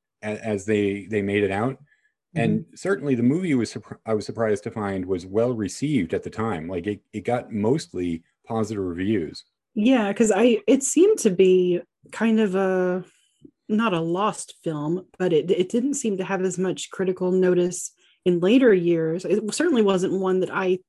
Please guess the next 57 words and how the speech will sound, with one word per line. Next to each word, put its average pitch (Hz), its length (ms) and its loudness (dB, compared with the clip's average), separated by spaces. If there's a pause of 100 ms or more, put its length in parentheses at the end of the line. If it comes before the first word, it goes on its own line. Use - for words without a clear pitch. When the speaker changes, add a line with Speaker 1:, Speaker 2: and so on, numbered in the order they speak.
Speaker 2:
heard 190 300 -6
a 175 60 -6
lot 170 260 -4
about. 156 520 -6
Obviously, 190 380 6
both 180 220 4
of 170 100 -4
us 170 140 -4
saw 175 120 0
it 165 60 0
on 165 140 0
T 185 140 -4
C 180 240 0
M, 160 200 -2
so 160 120 -4
it 131 60 -4
wasn't, 156 320 -2
you 170 60 0
know, 151 220 -6 (280)
really 170 380 6
lost, 175 540 0
but 151 220 -4 (220)
you 220 160 4
don't 254 240 6
hear 214 260 4
it 156 80 2
mentioned 190 400 2
in 175 100 4
the 175 80 2
same 170 280 0
breath 208 380 -2
as, 170 340 -2 (420)
you 190 120 2
know, 160 120 2
Double 165 320 0
Indemnity 160 720 0
or 160 100 -4
The 160 200 -6
Postman 156 420 -2
Always 151 380 -2
Rings 143 220 0
Twice 147 380 -4
or 156 80 -2
things 175 320 2
like 156 180 0
that. 151 220 0
You 175 80 0
don't, 170 160 -2
you 202 60 0
don't 214 180 -2
hear 170 300 0
as 170 140 -6
much 160 140 -6
about 190 360 2
it 147 120 2
as 156 300 -6
others. 156 460 -4